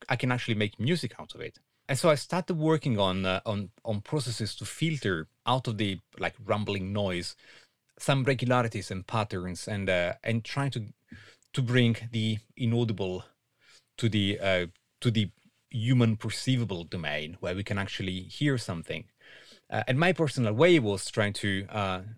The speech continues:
trying to draw, to use these vibrations to actually create melodies that were following exactly the same rumbling.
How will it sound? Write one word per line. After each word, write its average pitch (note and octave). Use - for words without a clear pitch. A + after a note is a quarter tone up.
trying A#2
to G#2
draw, B2
to A2
use C3+
these G#2+
vibrations F#2
to -
actually F#2+
create -
melodies G2+
that F#2
were F2+
following F#2
exactly F#2+
the E2
same F2
rumbling. E2+